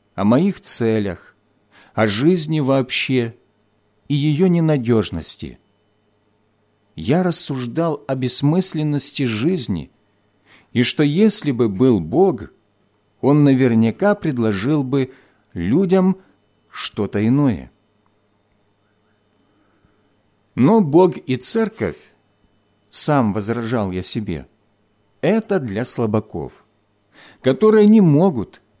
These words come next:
реализовать себя в жизни. С другой стороны, мы видим красоту цветов, природы, иногда красоту человеческих отношений, сложность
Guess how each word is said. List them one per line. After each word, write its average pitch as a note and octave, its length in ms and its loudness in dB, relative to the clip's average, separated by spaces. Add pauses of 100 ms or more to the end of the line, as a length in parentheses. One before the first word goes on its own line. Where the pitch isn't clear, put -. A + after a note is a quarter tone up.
(100)
реализовать C3+ 840 2
себя A#2+ 360 -2
в A#2 80 -6
жизни. F2+ 580 -4 (2250)
С F#2+ 100 -8
другой A2+ 380 0
стороны, A2 600 -4 (840)
мы A#2 260 2
видим D#3+ 360 0
красоту B2 540 -4
цветов, B2+ 720 -6 (460)
природы, G#2+ 760 -2 (720)
иногда C3+ 480 4
красоту D#3+ 540 -4
человеческих D#3+ 960 -2
отношений, A#2 880 -4 (720)
сложность D#3+ 760 -2